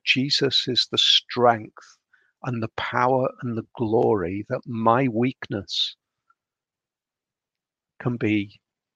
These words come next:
secured through? I think it's this, and it's a description you would probably, if you've been around Christ Church long enough, the kingdom of heaven, the,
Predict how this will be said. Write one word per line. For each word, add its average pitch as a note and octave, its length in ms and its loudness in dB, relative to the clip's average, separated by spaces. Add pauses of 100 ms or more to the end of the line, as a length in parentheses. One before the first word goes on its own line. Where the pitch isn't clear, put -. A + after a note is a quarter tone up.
(340)
secured - 1000 0 (100)
through? G#2+ 420 -6 (2250)
I A#2 60 -4
think D3+ 260 -6
it's - 200 -6
this, G2+ 320 -2
and A2 120 -8
it's - 180 -10
a A2 40 -8
description - 640 -4
you G#2+ 140 -2
would A2+ 220 -10
probably, A2 500 -4
if - 160 -10
you've G#2+ 100 -6 (200)
been B2 180 0
around A2 300 -2
Christ G#2+ 400 0
Church - 480 -2 (800)
long A2+ 240 0
enough, G2 420 -2 (180)
the A2+ 80 -4
kingdom C#3 380 -4
of D3+ 140 -2
heaven, G#2 440 0
the, G#2 80 -2